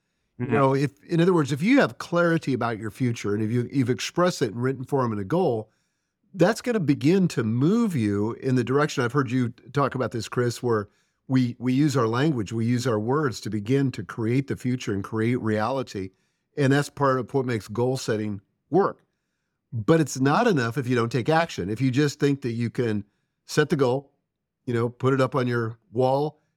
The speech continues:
Speaker 1: and then sit back and, and put your life in autopilot, and you're going to, you know, move toward that goal, that's not going to necessarily happen. There's gotta be action. So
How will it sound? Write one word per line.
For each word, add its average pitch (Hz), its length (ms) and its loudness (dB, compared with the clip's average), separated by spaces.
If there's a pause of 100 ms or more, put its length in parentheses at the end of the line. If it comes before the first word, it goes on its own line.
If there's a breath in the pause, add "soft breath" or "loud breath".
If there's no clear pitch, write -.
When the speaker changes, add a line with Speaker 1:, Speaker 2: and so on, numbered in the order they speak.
Speaker 1:
and 123 120 0
then 123 160 2
sit 147 280 -4
back 127 340 -2
and, 104 380 -2
and 113 320 -4
put 143 180 -2
your 135 100 2
life 117 240 -2
in 117 80 -2
autopilot, 117 720 -2
and 117 160 -2
you're 120 140 0
going 123 400 -2
to, 113 400 -2 (420)
you 123 80 0
know, 113 140 2
move 135 320 4
toward 139 260 0
that 107 200 0
goal, 165 200 0
that's 143 280 -4
not 139 440 0 (800)
going 139 280 4
to 127 120 -4
necessarily 113 720 -2
happen. 107 480 -6
There's 123 200 0
gotta 127 280 0
be 113 320 -2 (520)
action. 123 520 -2 (440)
So 131 400 2